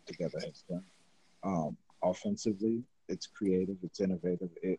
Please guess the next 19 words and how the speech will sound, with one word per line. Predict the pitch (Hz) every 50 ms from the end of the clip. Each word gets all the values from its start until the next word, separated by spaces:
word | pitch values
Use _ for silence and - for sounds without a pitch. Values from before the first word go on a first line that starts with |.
| _ -
it | 95 85 -
gets | 110 104 - -
the | - 95
job | - 101 95 90 90 90 - 87
done, | - 95 95 95 90 -
it | - 82 -
keeps | - - 110 101 87 - -
Mitch | - 95 92 - - -
Trubisky | - 92 82 85 87 85 - - - 85 82
safe | - - 80 80 - -
enough | 82 82 82 82 82 - -
for | 92
them | 82 90 87 82 - -
to | - 85
win | - 85 85 87 -
games. | - - - 185 - _ - - _ _ _ - - _ _ _ -
And | 107 107 101 92 87 82 -
defensively, | 92 98 110 110 - 104 92 87 - 87 80 - - 85 80 -
Vic | - 82